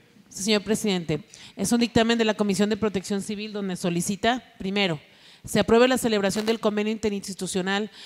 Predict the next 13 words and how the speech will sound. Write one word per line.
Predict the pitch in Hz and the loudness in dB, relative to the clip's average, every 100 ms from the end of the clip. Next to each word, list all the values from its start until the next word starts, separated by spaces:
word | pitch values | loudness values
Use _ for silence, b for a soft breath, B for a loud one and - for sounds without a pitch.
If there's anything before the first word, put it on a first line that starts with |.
| B | B
de | - 190 | -4 -2
capacitación | 196 180 185 190 185 208 | 0 0 -2 0 0 2
y | 214 | 0
colaboración | 220 208 190 180 175 202 | 4 4 6 4 2 2
en | 208 | 0
materia | 220 190 196 214 | 0 0 0 2
de | 196 | 2
búsqueda | 202 - 214 | 0 0 2
y | 202 | 2
rescate | 180 - 190 185 233 - | 0 -4 -4 -2 -4 -2
en | 196 | -4
estructuras | 190 - 185 - 202 214 | -4 -4 -4 0 0 2
colapsadas | - 190 175 - 196 220 - | 2 0 0 0 0 0 -2